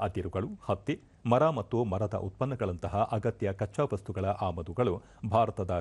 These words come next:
ಕೈಗಾರಿಕೆಗಳಿಗೆ ಉತ್ತೇಜನ ನೀಡುತ್ತಿವೆ. ಎಲೆಕ್ಟ್ರಾನಿಕ್ಸ್ ಮತ್ತು ಎಂಜಿನಿಯರಿಂಗ್ ನಂತಹ ವಲಯಗಳು ಕೂಡ ಬೆಳವಣಿಗೆ ಕಾಣುತ್ತಿವೆ ಎಂದು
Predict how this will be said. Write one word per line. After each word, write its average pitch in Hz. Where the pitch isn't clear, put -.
ಕೈಗಾರಿಕೆಗಳಿಗೆ 98
ಉತ್ತೇಜನ 92
ನೀಡುತ್ತಿವೆ. 85
ಎಲೆಕ್ಟ್ರಾನಿಕ್ಸ್ 117
ಮತ್ತು 98
ಎಂಜಿನಿಯರಿಂಗ್ 101
ನಂತಹ 95
ವಲಯಗಳು 85
ಕೂಡ 123
ಬೆಳವಣಿಗೆ 120
ಕಾಣುತ್ತಿವೆ 90
ಎಂದು 90